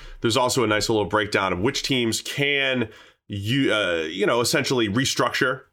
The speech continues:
and, and offset what looks like a whole bunch of, uh, red numbers as far as the salary cap goes. The Saints are best set up to restructure and get back under the cap. There's a small little area of cap hell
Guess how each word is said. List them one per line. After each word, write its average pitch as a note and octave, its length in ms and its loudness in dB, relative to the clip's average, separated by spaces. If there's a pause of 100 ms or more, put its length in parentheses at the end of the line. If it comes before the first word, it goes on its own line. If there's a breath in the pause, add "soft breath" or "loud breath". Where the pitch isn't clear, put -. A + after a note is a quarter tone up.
and, G2 260 0
and A2 160 2
offset C3 600 0
what A2+ 160 2
looks A2+ 200 0
like A2+ 140 2
a G2 80 0
whole A2 140 2
bunch G#2+ 260 0
of, F2+ 240 0
uh, F2+ 340 0
red A2 440 0
numbers G2+ 400 2
as F#2+ 100 0
far G2 220 2
as F#2+ 60 -2
the F#2+ 40 -2
salary A2 340 0
cap G2 200 0
goes. F#2 180 0
The F2 80 -6
Saints C3 320 0
are G2 60 2
best A2 300 0
set G2+ 200 2
up G2+ 260 0 (380 loud breath)
to C3 100 2
restructure G2+ 880 0
and F#2+ 100 0
get G2+ 200 0
back F#2+ 180 0
under F#2 180 0
the F2 120 -4
cap. A#2+ 420 -2 (440 loud breath)
There's B2 180 2
a G#2+ 40 0
small B2 540 2
little A#2 560 2 (260 loud breath)
area A#2+ 380 2
of G2+ 300 0
cap A#2 320 0
hell G#2 580 2